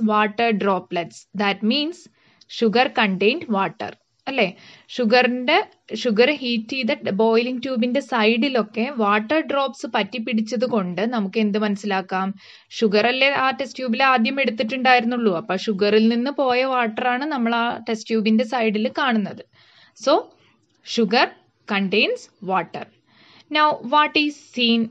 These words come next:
at, in the test tube? ടെസ്റ്റ് ട്യൂബിൽ വൈറ്റ് കളേർഡ് ആയിരുന്ന പഞ്ചസാര ഇപ്പോ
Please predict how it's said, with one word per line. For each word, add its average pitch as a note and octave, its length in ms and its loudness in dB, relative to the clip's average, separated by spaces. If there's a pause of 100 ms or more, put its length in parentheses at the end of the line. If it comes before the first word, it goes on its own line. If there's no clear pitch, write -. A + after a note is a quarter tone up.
(140)
at, G#3 180 -4 (580)
in A3 220 6
the G#3 160 2 (320)
test G#3 260 -4
tube? F#3 300 -4 (1040)
ടെസ്റ്റ് A3 260 -2
ട്യൂബിൽ D4+ 320 2 (720)
വൈറ്റ് A3 380 2
കളേർഡ് C#4 360 2
ആയിരുന്ന C4 360 2
പഞ്ചസാര G#3+ 600 0 (560)
ഇപ്പോ G3+ 260 -2